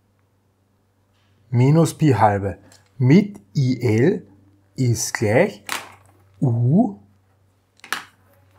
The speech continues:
dividiert durch Omega L. Also unsere, wir haben eine gewisse Länge E L, die definiert ist durch die Spannung, durch die Induktivität und die Frequenz. Und wir haben einen Winkel von minus Pi halbe, das heißt, wir gehen da nach unten.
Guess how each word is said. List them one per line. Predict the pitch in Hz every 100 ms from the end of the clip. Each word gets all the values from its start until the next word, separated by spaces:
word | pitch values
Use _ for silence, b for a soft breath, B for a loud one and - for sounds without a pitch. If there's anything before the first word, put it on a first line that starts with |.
| _ _ -
dividiert | 113 117 104 131 139 - -
durch | 190 202 - - _ _ _ _ _ _ _ _ -
Omega | 120 113 117 120 139
L. | - 117 120 101 - _ _ _ _ _ _ _ _ _ _ _ _ _ B B B
Also | 135 127 185 208 -
unsere, | 160 151 147
wir | 143
haben | 143
eine | 143 139
gewisse | 131 127 -
Länge | 113 110 123
E | 123 113 110
L, | 214
die | -
definiert | 135 120 127 120 131
ist | 123 127
durch | -
die | 113
Spannung, | - 104 139 214
durch | 196 127
die | - 123
Induktivität | 117 110 113 104 - 123 147
und | 160 -
die | 120
Frequenz. | 98 98 131 262 - B B B B
Und | 175 233
wir | 220
haben | 131 127
einen | 135 123
Winkel | 131 - 180
von | 131
minus | 123 131 123
Pi | - 110
halbe, | 101 110 185
das | 175
heißt, | 127 127
wir | 143
gehen | - 117
da | 113
nach | 120 127
unten. | 117 104 - 92